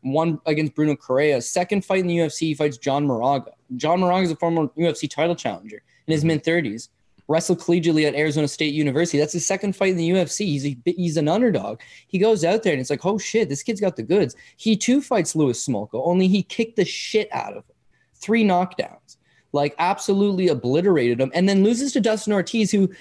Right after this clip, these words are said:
Speaker 1: you and I will give you a pass on that. Dustin Ortiz is a stud. But a head kick knockout is a little questionable, and they cut him. They cut him because they cut a bunch of these
Speaker 2: Yeah, they
Speaker 1: flyweights, and
Speaker 2: killed
Speaker 1: he
Speaker 2: the division
Speaker 1: somehow
Speaker 2: that day, right?
Speaker 1: Yeah. He somehow just was one of these guys that's like, "Oh, he lost to Ortiz, and we're cutting Ortiz, by the way.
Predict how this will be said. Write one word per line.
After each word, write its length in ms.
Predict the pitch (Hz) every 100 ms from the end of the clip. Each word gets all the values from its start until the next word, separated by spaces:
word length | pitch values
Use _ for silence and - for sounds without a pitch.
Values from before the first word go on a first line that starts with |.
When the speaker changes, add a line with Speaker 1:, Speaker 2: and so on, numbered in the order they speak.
| -
Speaker 1:
you 200 | 233 247
and 100 | 196
I 120 | 208
will 80 | 170
give 180 | 156 151
you 100 | 160
a 60 |
pass 320 | 151 160 160
on 140 | 147 151
that. 200 | 202 175
Dustin 220 | 180 190
Ortiz 240 | 175 190
is 80 | 156
a 20 |
stud. 300 | 143 202 170 - - _ _ _ _
But 240 | 156 139 220
a 60 |
head 220 | 190 214 202
kick 180 | 220
knockout 460 | 180 160 190 247 240
is 80 | 170
a 40 |
little 220 | 170 165
questionable, 560 | 127 - 143 - 208 233
and 120 | 233
they 60 | 233
cut 380 | - 370 427 370
him. 100 | - _ _ _
They 100 | 190
cut 260 | 190 262
him 100 | 320
because 160 | 294 247
they 100 | 226
cut 260 | 226 233 240
a 40 |
bunch 260 | 185 208 214
of 60 |
these 160 | 185 -
Speaker 2:
Yeah, 180 | - 160
they 200 | 170 226
Speaker 1:
flyweights, 280 | 165 113 -
and 80 | 151
Speaker 2:
killed 60 |
Speaker 1:
he 60 | 202
Speaker 2:
the 80 | -
division 20 |
Speaker 1:
somehow 560 | 220 240 151 196 151 131
Speaker 2:
that 240 | 85 82
day, 220 | 101 82
right? 280 | 82 98 139
Speaker 1:
Yeah. 520 | 190 285 339 302 160 - _ -
He 180 | 240
somehow 500 | 233 269 254 247 240
just 240 | 226 220 190
was 160 | 202
one 160 | 185 202
of 60 | 202
these 180 | 190
guys 200 | 196 196
that's 120 | 190 175
like, 120 | 170
"Oh, 160 | 185
he 100 | 175
lost 300 | 170 175 180
to 60 | -
Ortiz, 420 | 170 165 - 170
and 100 | 165
we're 80 | 160
cutting 340 | - 196 196
Ortiz, 380 | 180 170 202 202
by 180 | 151 127
the 100 | 127
way. 340 | 117 110 123